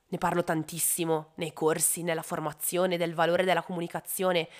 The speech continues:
Quando parlo di cambiamento non parlo necessariamente di rivoluzione della vita, ma anche solo cambiare approccio mentale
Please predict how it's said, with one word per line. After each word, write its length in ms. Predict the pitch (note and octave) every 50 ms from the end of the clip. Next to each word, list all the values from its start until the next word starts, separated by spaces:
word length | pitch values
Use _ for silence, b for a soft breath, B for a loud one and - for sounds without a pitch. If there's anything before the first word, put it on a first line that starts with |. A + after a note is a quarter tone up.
| B B B
Quando 200 | - G#3 G#3 G3
parlo 220 | - G3 F#3 G3+
di 100 | G#3 G3
cambiamento 560 | F#3+ G3 F3+ F#3+ G3 F#3 E3+ E3+ G3 A#3 G#3 G#3
non 160 | F3+ F3 D#3+
parlo 240 | - F#3 G#3+ A3+ G#3
necessariamente 800 | G3+ G3+ G3 - - - G3+ F#3 F#3 F#3 F#3 G3 F#3+ - G3+
di 160 | F3+ F#3+ G3+
rivoluzione 640 | G3 G3 F#3 F3 F3 F#3+ F#3+ F3+ - - A3+ A#3+ C4
della 180 | A3 F#3+ F3 E3
vita, 420 | D#3 F3+ G#3+ - - F3 D#3+ E3 B B B B B B B
ma 80 | G3+ G#3+
anche 180 | G#3 G3 G#3+
solo 220 | - - A#3 A3+ G#3+
cambiare 340 | - G#3+ G3+ G3 G#3 A3+
approccio 680 | G3+ - - - - G#3 G#3 B3+ C#4+ - - - - A#3+
mentale 840 | A3 G#3+ F#3+ G3 G3 F3+ - G3 F#3 A3 C#4+ D4+ C4 A3 G3+ G3 F#3+